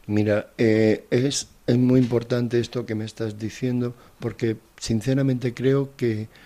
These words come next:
la voz de la Iglesia es la voz que más necesita escuchar el mundo en estos momentos,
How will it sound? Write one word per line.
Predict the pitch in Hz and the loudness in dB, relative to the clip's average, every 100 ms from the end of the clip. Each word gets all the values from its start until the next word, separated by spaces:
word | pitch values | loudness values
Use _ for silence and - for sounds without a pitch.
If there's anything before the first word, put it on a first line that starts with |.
| - - - | -20 -20 -6
la | 113 110 | -2 0
voz | 139 139 | -2 0
de | 139 | 0
la | 135 | 2
Iglesia | 127 127 143 - 156 151 - - | 0 0 -2 -4 -4 -6 -8 -4
es | 123 | -4
la | 123 | -2
voz | 135 156 - | -2 -4 -6
que | - 120 | -6 -2
más | 131 | -2
necesita | 123 117 117 127 123 | -4 -6 -6 -6 -4
escuchar | 120 - 117 - 120 120 | -6 -6 -8 -6 -6 -4
el | 117 | 0
mundo | 120 139 131 | 0 0 -2
en | 117 | -4
estos | 113 110 | -6 -8
momentos, | 107 107 104 107 - - - | -8 -8 -8 -10 -12 -14 -16